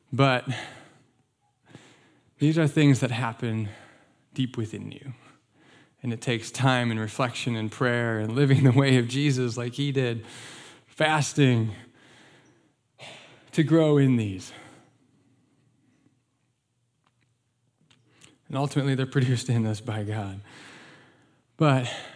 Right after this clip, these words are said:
for our purposes today, when you're examining your life in the faith, look at these, right? Especially as it pertains to the culture around you and the society that we live in.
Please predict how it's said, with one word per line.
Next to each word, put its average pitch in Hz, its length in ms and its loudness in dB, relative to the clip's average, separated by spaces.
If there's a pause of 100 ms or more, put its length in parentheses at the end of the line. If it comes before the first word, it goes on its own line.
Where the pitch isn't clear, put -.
(400)
for 147 120 -2
our 165 140 4
purposes 135 560 0
today, 120 440 0 (2000)
when 147 120 6
you're 156 120 6
examining 170 720 4
your 139 140 6
life 147 360 2
in 147 80 2
the 139 60 4
faith, 165 560 -2 (640)
look 214 140 -2
at 226 100 -2
these, 180 320 -2 (720)
right? 143 160 -4 (1200)
Especially 185 380 0
as 175 120 4
it 165 120 0
pertains 160 440 2
to 165 60 -2
the 143 80 2
culture 156 440 0
around 147 340 2
you 196 360 0 (160)
and 143 120 4
the 139 60 4
society 147 480 0
that 151 200 0
we 147 120 0
live 165 240 2
in. 202 260 0